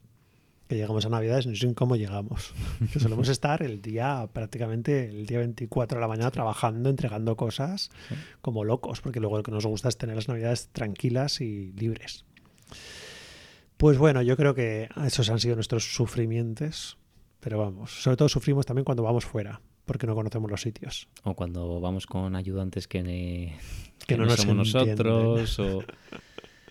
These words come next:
Speaker 2: que no son del equipo, o videógrafos que no conocemos, o
Speaker 1: Ya, los videógrafos
Speaker 2: Sí.
Speaker 1: siempre tenemos, al final no es cuestión de videógrafo, de ayu-, es cuestión de, al final tienes miedo a lo desconocido, de ver cómo
Speaker 2: Sí.
Speaker 1: se porta, pues por ejemplo los videógrafos de este sábado es que nos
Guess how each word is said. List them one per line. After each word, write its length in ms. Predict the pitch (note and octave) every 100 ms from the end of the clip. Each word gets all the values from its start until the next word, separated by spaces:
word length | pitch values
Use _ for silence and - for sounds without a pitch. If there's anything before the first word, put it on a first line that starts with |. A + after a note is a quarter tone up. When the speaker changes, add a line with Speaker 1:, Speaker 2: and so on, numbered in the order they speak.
| _ _ - -
Speaker 2:
que 80 | G2+
no 80 | G2
son 140 | G2+
del 120 | F#2+
equipo, 680 | F#2 F#2 C3 C3+ A2+ A#2 G#2+
o 40 | G2
videógrafos 560 | G2+ G2+ G#2 F#2+ G#2+
que 100 | -
no 60 | G2+
conocemos, 880 | F#2+ F#2 - C3 A#2 G#2 G#2+ A2+ -
o 40 | - G2 - A2 - -
Speaker 1:
Ya, 160 | C3+
los 140 | A2+ A2
videógrafos 460 | A2 C#3 D3 A2 G#2
Speaker 2:
Sí. 40 |
Speaker 1:
siempre 200 | B2 C3+
tenemos, 640 | C3+ B2+ C3 C3+ A#2+ A2
al 80 | B2
final 400 | C#3 C3 C#3+ C#3+
no 80 | D3
es 120 | D3
cuestión 280 | - A2+ A#2+
de 80 | A2+
videógrafo, 760 | A2 B2+ A#2+ A2 - B2 A#2+
de 80 | A2+ B2
ayu-, 60 | -
es 140 | -
cuestión 320 | - B2+ C#3
de, 160 | B2+ G#2 - - - - - _ _ _ _ _ -
al 100 | D3+
final 180 | D#3+ F3+
tienes 180 | D3
miedo 140 | C#3+ D#3+
a 40 |
lo 60 | C3+
desconocido, 920 | - B2+ A2 A2 C3 B2+ C3+ C3+ C3+
de 120 | B2+
ver 140 | A#2+ A#2+
cómo 200 | C3+ B2
Speaker 2:
Sí. 80 | A#2
Speaker 1:
se 80 |
porta, 760 | A2+ C3 B2+ - B2+ A#2+ B2 B2
pues 140 | C3 -
por 120 | B2
ejemplo 240 | A#2 A#2+ A#2
los 100 | A2+
videógrafos 360 | A#2 A#2+ B2+ B2+
de 60 |
este 160 | B2+ C#3
sábado 340 | C3+ C3+ D#3
es 80 | F3
que 100 | C#3+
nos 240 | B2 C3